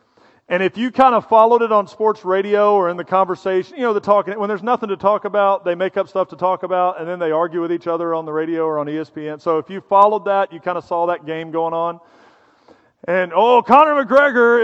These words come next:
is gonna win. He said he's gonna knock out Floyd Mayweather in four rounds. It's over. He's younger. He's stronger. He's taller." And others say, "Yeah, but Floyd's forty-nine and oh and has been doing this for a living."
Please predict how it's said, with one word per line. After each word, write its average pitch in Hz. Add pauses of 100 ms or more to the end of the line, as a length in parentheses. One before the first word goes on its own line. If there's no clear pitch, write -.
is 170
gonna 233
win. 254
He 226
said 254
he's 226
gonna 240
knock 240
out 247
Floyd 233
Mayweather 220
in 175
four 233
rounds. 220
It's 247
over. 240
He's 208
younger. 214
He's 226
stronger. 220
He's 226
taller." 226 (1040)
And 156
others 202
say, 196
"Yeah, 196
but 180
Floyd's 202
forty-nine 185
and 160
oh 165
and 160
has 131
been 147
doing 156
this 147
for 139
a 135
living." 139